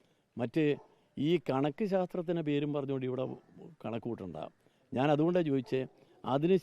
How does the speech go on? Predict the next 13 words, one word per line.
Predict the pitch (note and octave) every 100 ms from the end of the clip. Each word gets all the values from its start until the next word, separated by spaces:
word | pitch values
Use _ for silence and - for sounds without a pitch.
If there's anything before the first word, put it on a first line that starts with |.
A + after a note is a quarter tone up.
| -
ശേഷമാണല്ലോ | C#3 D#3+ - G3 F3 F3 F3+ F#3 F#3+ F3+
ഇവിടെ | D3+ E3 D#3
അസംബ്ലി | B2+ D3 D#3+
തെരഞ്ഞെടുപ്പ് | F3 E3+ E3+ E3+ F3+
നടന്നത്. | F3 F3 A#2 - _ _ _ _ _ _ _ -
നിങ്ങൾ | A2+ B2 D#3
ഈ | E3+ A2+
പാർലമെന്റ് | G#2+ A#2 C#3+ E3+ F3+
തെരഞ്ഞെടുപ്പിന് | E3+ E3 F3 E3 F3
ശേഷമല്ലേ | D#3 D3+ D3+ F3 F3+ F#3
അസംബ്ലി | E3 E3 D#3+
തെരഞ്ഞെടുപ്പ് | E3+ E3 E3 E3
നടന്നത്? | D#3 D3+